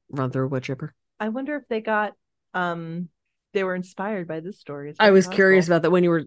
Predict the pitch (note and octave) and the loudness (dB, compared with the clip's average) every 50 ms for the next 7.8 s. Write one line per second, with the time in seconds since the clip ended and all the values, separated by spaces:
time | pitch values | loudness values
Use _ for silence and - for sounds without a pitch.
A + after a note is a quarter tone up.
0 | - - F3+ D#3 E3 F3 E3+ E3 F3+ F3 D#3+ D#3 D#3 - - D3 D3+ E3 D#3+ D#3 | -6 -10 -6 -2 0 -2 0 0 0 0 0 0 -2 -4 -4 -4 -2 -2 0 0
1 | D#3 D3+ D3 C#3+ - D3+ D3 D3+ D3 D#3 C#3 C3 B2+ C3 B2+ C#3+ C3+ C#3 C3 C3 | 0 -2 -2 -2 -2 -2 -2 0 -2 -2 -4 -2 -4 -4 -4 -6 -6 -6 -6 -6
2 | C3 B2 B2+ B2+ C3 C3+ B2+ C3 C3+ F3+ F#3 F3 - - E3 D#3+ D#3 D#3+ G3+ A3 | -4 -4 -4 -4 -2 -2 -4 -4 -4 -4 -6 -8 -8 -8 -12 -12 -10 -8 -10 -10
3 | - _ _ _ _ _ _ - - - D#3+ - - F#3 - - C4 C#4+ C#4 _ | -10 _ _ _ _ _ _ -8 -6 -2 0 0 0 0 -2 -4 -6 -6 -6 _
4 | _ _ _ _ - A3 A3 - - G#3+ F3+ F#3+ G3 G#3 G#3+ - _ _ _ _ | _ _ _ _ -16 -16 -14 -8 -4 -2 -2 0 -2 -2 -4 -8 _ _ _ _
5 | _ _ _ - A3+ A#3 A#3 A3+ A#3+ A#3 A#3 A#3 - A#3+ A3+ A3 G#3 - F3+ G3 | _ _ _ 2 2 4 4 2 2 0 0 0 -2 -4 -4 -4 -6 -2 2 2
6 | G3 F#3+ F#3+ F3 - A3 G3+ F#3+ F#3+ F#3+ F#3+ F#3 F3+ F3+ F#3+ F3+ F3 F3+ F#3 F3 | 2 2 0 -2 -2 -2 -2 0 0 0 0 -2 -2 -2 -4 -6 -6 -8 -8 -8
7 | - D#3+ D3+ D3 - E3+ D#3+ D#3+ E3 - E3+ E3 D#3 D#3+ _ | -8 -10 -10 -6 -4 -2 -2 -2 -2 -2 -4 -4 -4 -8 _